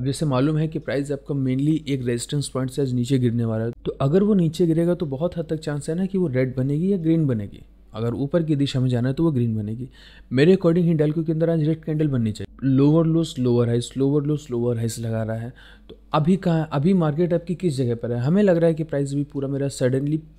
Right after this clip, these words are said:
एक तरह से रेजिस्टेंस पर है। आप साइड लाइंस को रिमूव कर दो। एक जिस एरिया का अभी हमने आपको, अ, जिक्र किया कि जैसे ये वाली कैंडल है, तो अपनी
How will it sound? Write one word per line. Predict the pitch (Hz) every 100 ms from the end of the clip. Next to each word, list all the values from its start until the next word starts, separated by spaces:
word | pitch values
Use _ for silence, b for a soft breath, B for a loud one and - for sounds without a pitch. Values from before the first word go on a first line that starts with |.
| -
एक | 156 156
तरह | 160
से | 170 175
रेजिस्टेंस | 160 151 175 151
पर | 135 135
है। | B B B -
आप | 143
साइड | - 165 160
लाइंस | 156
को | 156
रिमूव | 143 123 113
कर | - 113
दो। | 104 - B B B B B -
एक | 160 214 214 -
जिस | 135 180 - 143
एरिया | 143 156 170
का | 165
अभी | 156 156
हमने | 156 151
आपको, | 143 - 165
अ, | 156 - 82 67 101
जिक्र | 120 123 143
किया | 131 117 131 - -
कि | 143
जैसे | 139 - 170
ये | 156
वाली | 151 143
कैंडल | 113 101 101
है, | 143 220 - B B B B -
तो | 143 -
अपनी | 143 175 220